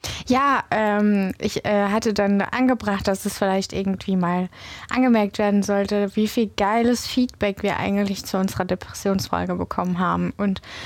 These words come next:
da möchte ich gerade einmal an der Stelle vielen, vielen, vielen, vielen Dank sagen, dass ihr uns da auch so zahlreich geschrieben habt. Ähm, die Nachrichten sind auf allen möglichen Kanälen zu mir gekommen, ob das jetzt privat war,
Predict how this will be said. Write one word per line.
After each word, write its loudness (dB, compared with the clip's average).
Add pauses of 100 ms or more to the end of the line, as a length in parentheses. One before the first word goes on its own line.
(140)
da 0
möchte 0
ich -2
gerade 0
einmal 2
an 0
der 0
Stelle -2
vielen, 2
vielen, 4
vielen, 4
vielen 2
Dank 2
sagen, 2
dass 0
ihr 2
uns 0
da 0
auch -4
so -6
zahlreich -2
geschrieben 2
habt. 0
Ähm, 2
die -2
Nachrichten -2
sind 2
auf -2
allen 2
möglichen 2
Kanälen 2
zu -2
mir 0
gekommen, 0
ob -2
das -10
jetzt -2
privat 0
war, 0